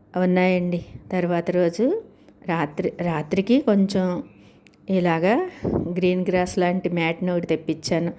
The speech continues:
అమెజాన్ నుంచి. అలాగే బ్యాక్‌డ్రాప్‌ని, విఘ్నేశ్వర బ్యాక్‌డ్రాప్ ఎంత బాగుందోనండి. ఆ విఘ్నేశ్ బ్యాక్‌డ్రా-, బ్యాక్‌డ్రాప్ కూడా అమెజాన్ నుంచి తెప్పించడం జరిగింది. చక్కగా గ్రీన్ కలర్ తోటి అన్నీ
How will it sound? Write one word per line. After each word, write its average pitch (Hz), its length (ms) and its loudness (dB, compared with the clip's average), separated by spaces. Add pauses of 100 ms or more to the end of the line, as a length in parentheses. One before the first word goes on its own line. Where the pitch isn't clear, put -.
(420)
అమెజాన్ 170 480 4
నుంచి. 160 340 -2 (400)
అలాగే 165 340 0
బ్యాక్‌డ్రాప్‌ని, 190 720 0 (760)
విఘ్నేశ్వర 185 520 2
బ్యాక్‌డ్రాప్ 180 560 0
ఎంత 170 280 -2
బాగుందోనండి. 190 840 0 (400)
ఆ 180 80 0
విఘ్నేశ్ 175 460 0
బ్యాక్‌డ్రా-, 180 560 0 (400)
బ్యాక్‌డ్రాప్ 185 580 2
కూడా 196 200 4 (800)
అమెజాన్ 185 480 2
నుంచి 180 240 0
తెప్పించడం 180 580 0
జరిగింది. 165 480 -4 (500)
చక్కగా 170 380 2 (100)
గ్రీన్ 175 300 2
కలర్ 180 380 2
తోటి 185 280 2
అన్నీ 185 380 0